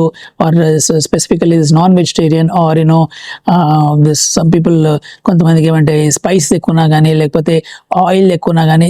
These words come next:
ఇవన్నీ ఎన్నో కారణాలు ఉన్నాయి. So, try to live a healthy lifestyle, healthy food habits, and then exercise, as నేను చెప్పినట్టు.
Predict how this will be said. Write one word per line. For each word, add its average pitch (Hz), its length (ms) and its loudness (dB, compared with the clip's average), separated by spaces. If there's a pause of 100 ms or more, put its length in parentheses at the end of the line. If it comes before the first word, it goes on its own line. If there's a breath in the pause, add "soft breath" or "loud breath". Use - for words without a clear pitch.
(140)
ఇవన్నీ 226 400 4 (120)
ఎన్నో 240 160 4 (100)
కారణాలు 202 260 2
ఉన్నాయి. 139 240 0
So, 247 80 2 (480 loud breath)
try 202 120 2 (120)
to 254 120 2
live 220 220 2
a - 20 -2 (200)
healthy 208 340 4
lifestyle, 160 440 -2 (420 loud breath)
healthy 233 340 2
food 165 180 0
habits, 120 260 -2 (520)
and 185 160 2
then 233 100 4 (260)
exercise, 190 380 -2
as 156 160 0
నేను 156 160 2
చెప్పినట్టు. 139 380 -4